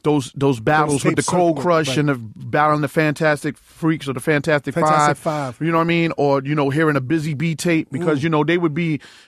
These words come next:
Speaker 1: doing their thing in Harlem World, and then it, next you know, a couple of days later, we would get the, the tapes, and it would come
Speaker 2: Right.
Speaker 1: all the way up down to Brooklyn, so where we can hear, you know, the Cold Crush Brothers and, and, like I said, Busy Bee and so on and so forth battle against each other,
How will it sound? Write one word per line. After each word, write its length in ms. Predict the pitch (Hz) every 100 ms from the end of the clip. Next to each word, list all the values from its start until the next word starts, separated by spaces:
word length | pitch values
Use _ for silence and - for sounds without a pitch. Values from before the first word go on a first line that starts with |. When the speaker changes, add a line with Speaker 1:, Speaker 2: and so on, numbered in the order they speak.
| _
Speaker 1:
doing 200 | - 165
their 120 | 160 151
thing 180 | 165
in 100 | 151 135
Harlem 360 | 175 190 180
World, 320 | 160 160 151
and 140 | 147 143
then 160 | 151
it, 200 | 151 113
next 300 | 135 151 -
you 80 | 165
know, 140 | 160 143
a 40 |
couple 200 | 156 156
of 60 | 151
days 180 | 151 139
later, 180 | 170
we 120 | 147 151
would 100 | 139
get 160 | 143
the, 140 | - -
the 100 | 131
tapes, 340 | 120 185 165 127
and 80 | 135
it 40 |
would 100 | 131
come 160 | 135 143
Speaker 2:
Right. 60 |
Speaker 1:
all 40 | 143
the 60 |
way 140 | 143 131 -
up 300 | - _ - - -
down 220 | 143 143
to 40 | 135
Brooklyn, 400 | 117 202 156 139
so 160 | -
where 160 | 139 143
we 120 | 139
can 160 | 139 135
hear, 340 | 156 147 131 - - -
you 100 | 139
know, 240 | 143 127 123
the 60 | 80
Cold 260 | - 156 139
Crush 220 | 156 135
Brothers 480 | 139 147 143 131 123
and, 180 | 110
and, 80 | -
like 140 | 123 120
I 20 |
said, 240 | - 123
Busy 260 | 135 143 147
Bee 240 | 131 151
and 100 | 139
so 180 | - 147
on 80 | 143
and 80 | 127
so 160 | 160
forth 320 | 139 147 131 - - - - _
battle 480 | 104 156 180 165 156
against 300 | 135 175 175
each 160 | 143
other, 240 | 143 127